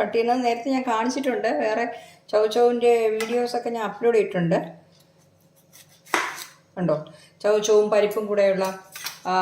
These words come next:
ഒരു കൂട്ട്, അതുപോലെ ചൗ ചൗ പിട്ട എന്ന് പറഞ്ഞിട്ട് ഇതൊക്കെ ഞാൻ അപ്ലോഡ് ചെയ്തിട്ടുണ്ട് ചൗ ചൗ കൊണ്ട്. ഇത് വളരെ നല്ല ഒരു വെജിറ്റബിളാണ് കേട്ടോ. ഇടയ്ക്കിടയ്ക്കൊക്കെ വാങ്ങിച്ച്, ആ, ചെ-, ഉണ്ടാക്കി കഴിക്കണം. എന്നാലും ഈ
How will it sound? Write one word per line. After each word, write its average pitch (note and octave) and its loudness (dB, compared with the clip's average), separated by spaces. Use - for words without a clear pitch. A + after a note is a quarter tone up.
ഒരു F#3+ 0
കൂട്ട്, F#3 -2
അതുപോലെ F#3 2
ചൗ F#3+ 2
ചൗ G3+ 0
പിട്ട F3 -8
എന്ന് G3 -6
പറഞ്ഞിട്ട് F3 -6
ഇതൊക്കെ G3 -4
ഞാൻ G3 -6
അപ്ലോഡ് F#3+ -2
ചെയ്തിട്ടുണ്ട് D#3+ -4
ചൗ D#3+ 0
ചൗ E3 -6
കൊണ്ട്. D#3 -6
ഇത് F#3 -2
വളരെ G3+ 0
നല്ല G3 -4
ഒരു G#3+ 0
വെജിറ്റബിളാണ് G#3 -2
കേട്ടോ. F3 -2
ഇടയ്ക്കിടയ്ക്കൊക്കെ A3 -4
വാങ്ങിച്ച്, G#3+ -6
ആ, A3 -4
ചെ-, G#3+ -6
ഉണ്ടാക്കി G#3 -2
കഴിക്കണം. G#3 -4
എന്നാലും G#3+ -2
ഈ - -2